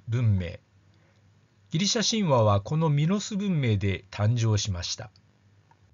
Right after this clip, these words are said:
そして紀元前十五世紀から十二世紀にかけて、ペロポンネソス半島に栄えたミュケーネ文明の下で、ギリシャ神話は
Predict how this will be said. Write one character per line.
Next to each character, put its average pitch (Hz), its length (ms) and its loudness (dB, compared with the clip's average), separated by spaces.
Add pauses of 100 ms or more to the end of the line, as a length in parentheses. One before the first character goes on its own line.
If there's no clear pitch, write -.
(1000)
そ 190 180 -2
し - 140 -2
て 185 200 2
紀 220 200 -4
元 165 200 2
前 131 200 0
十 156 200 0
五 170 120 0
世 160 200 0
紀 - 140 -6
か 139 120 2
ら 131 100 4
十 135 160 -4
二 175 100 0
世 156 240 0
紀 127 80 -2
に 113 140 0
か 123 120 0
け 113 120 2
て、 101 260 -2 (340)
ペ 165 120 0
ロ 202 100 4
ポ 202 160 0
ン 202 80 2
ネ 202 80 2
ソ 190 160 0
ス - 140 -6
半 185 180 0
島 139 160 -2
に 123 80 -2
栄 120 380 2
え 110 60 2
た 92 280 -2 (220)
ミ 147 80 0
ュ 147 60 -2
ケ 196 160 2
ー - 20 4
ネ 190 120 4
文 175 220 2
明 131 160 2
の 113 80 4
下 110 260 2
で、 95 280 0 (460)
ギ 131 80 0
リ 156 100 2
シ 170 100 4
ャ 147 100 6
神 151 240 0
話 131 140 4
は 123 240 2